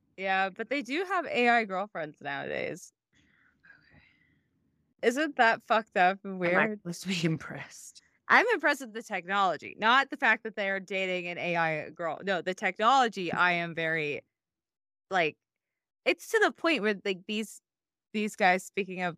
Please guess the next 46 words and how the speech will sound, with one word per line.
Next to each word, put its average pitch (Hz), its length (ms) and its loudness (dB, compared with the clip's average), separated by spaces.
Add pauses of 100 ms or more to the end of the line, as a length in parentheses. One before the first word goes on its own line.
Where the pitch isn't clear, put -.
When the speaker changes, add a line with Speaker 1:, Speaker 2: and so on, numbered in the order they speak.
Speaker 1:
Darwinism 190 680 4
and 175 260 -6 (160)
not 180 180 0
being 185 180 0
able 175 120 2
to 175 60 0
procreate, 180 600 0
but 175 240 4 (480)
nerdy, 180 560 2 (380)
nerdy 180 320 2
shit. 170 360 0 (800)
Fuck, 208 240 2
I 151 100 2
already 202 200 4
lost 185 220 2
my 196 60 -6
train 185 180 -2
of 180 80 -6
thought. - 220 0
Oh 240 120 4
my 233 120 6
God, 175 140 4
I'm 254 120 4
so 208 180 0
fucking 156 280 0
high. 143 200 2 (240)
Thought, 247 240 6
take 339 180 4
it 330 60 4
away. 165 300 4 (160)
<laughs> 269 100 0 (840)
Speaker 2:
Yeah. 339 120 4
Speaker 1:
Steer 302 200 8
us, 214 320 2
steer 339 360 4
us - 120 2
on 285 120 4
the 262 80 0
right 226 200 -2
track, 180 300 -4
'cause 220 100 -12
I 233 180 0
am 226 100 -6
just 190 120 -20
gonna 196 180 -8
go 180 180 -8